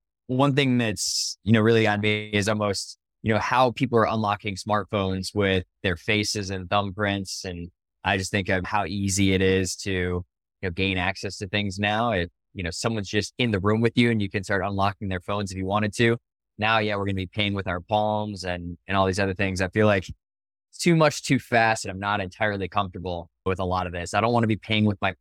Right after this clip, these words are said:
palm at a store. I even saw a video where we now have this, like,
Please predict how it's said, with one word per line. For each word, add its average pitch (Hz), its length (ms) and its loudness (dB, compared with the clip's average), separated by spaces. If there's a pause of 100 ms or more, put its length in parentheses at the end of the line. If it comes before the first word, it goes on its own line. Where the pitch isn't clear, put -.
palm 107 320 -4
at 92 100 0
a 92 40 -2
store. 95 500 -2 (360)
I 120 80 2
even 160 140 2
saw 139 280 6
a 117 40 2
video 131 420 6
where 107 440 0 (440)
we 123 120 -2
now 120 200 4
have 107 120 0
this, 110 140 -6
like, 107 140 0